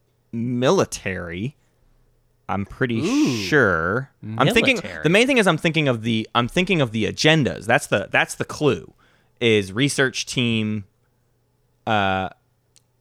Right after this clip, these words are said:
Speaker 1: I, or
Speaker 2: Don't
Speaker 1: whatever.
Speaker 2: think it's research team military, though, is
Speaker 1: Research
Speaker 2: it?
Speaker 1: team, it's not warfare, is it?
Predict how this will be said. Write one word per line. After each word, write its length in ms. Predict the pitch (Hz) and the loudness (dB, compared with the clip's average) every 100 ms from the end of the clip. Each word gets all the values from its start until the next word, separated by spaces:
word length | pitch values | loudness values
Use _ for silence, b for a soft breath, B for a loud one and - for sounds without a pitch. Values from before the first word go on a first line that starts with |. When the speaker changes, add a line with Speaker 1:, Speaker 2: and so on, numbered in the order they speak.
| _ _ _ 110 | _ _ _ -8
Speaker 1:
I, 120 | 101 | -8
or 60 | 101 | -8
Speaker 2:
Don't 140 | 139 | -4
Speaker 1:
whatever. 160 | 110 120 | -2 0
Speaker 2:
think 80 | 123 | -2
it's 100 | - | -6
research 540 | 107 131 - 139 110 - | -8 -8 -4 -4 -4 -8
team 340 | 143 113 90 | -8 -8 -8
military, 600 | 95 143 82 - 80 80 | -8 -8 -10 -14 -16 -16
though, 200 | 71 76 | -18 -16
is 220 | 82 110 123 | -14 -10 -10
Speaker 1:
Research 200 | 120 - | -10 -12
Speaker 2:
it? 20 | |
Speaker 1:
team, 500 | - 110 104 101 104 _ | -10 -8 -8 -10 -16 _
it's 120 | - | -14
not 300 | 147 - 98 | -12 -12 -12
warfare, 540 | 95 165 - 82 78 78 | -8 -8 -8 -14 -14 -12
is 160 | 98 139 | -12 -10
it? 240 | 202 | -12